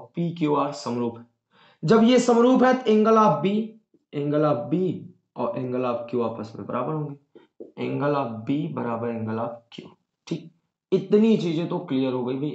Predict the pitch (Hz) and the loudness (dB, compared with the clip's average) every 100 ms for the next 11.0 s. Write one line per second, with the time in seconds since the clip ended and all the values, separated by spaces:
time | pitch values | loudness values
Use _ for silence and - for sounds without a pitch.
0 | - 120 123 117 117 127 131 110 117 110 | -8 -6 -4 -4 -2 -4 -6 -6 -8 -8
1 | - - _ _ _ _ _ - _ 226 | -12 -14 _ _ _ _ _ -20 _ 2
2 | 254 - 277 254 277 302 294 269 - 208 | 4 4 6 8 10 8 8 4 0 -6
3 | - 110 110 _ _ _ _ _ 160 151 | -4 -6 -8 _ _ _ _ _ -10 -10
4 | - - 165 170 185 208 220 214 - _ | -10 -2 0 0 0 -2 -2 -4 -14 _
5 | _ _ _ 147 151 151 180 185 214 - | _ _ _ -2 0 0 -2 0 -2 -2
6 | 190 202 175 240 220 202 202 202 190 185 | 2 2 4 2 2 2 0 -2 -4 -4
7 | 151 107 - _ _ _ _ _ _ _ | -4 -6 -10 _ _ _ _ _ _ _
8 | _ - 135 139 131 151 170 180 123 127 | _ -8 -4 -4 -4 -4 -2 -4 -2 -4
9 | - 139 151 - - 131 123 - 156 165 | -4 -6 -6 -10 -8 -4 -4 -4 -2 -2
10 | 170 165 170 165 - - 175 208 - - | -4 -6 -6 -8 -10 -10 -10 -10 -14 -20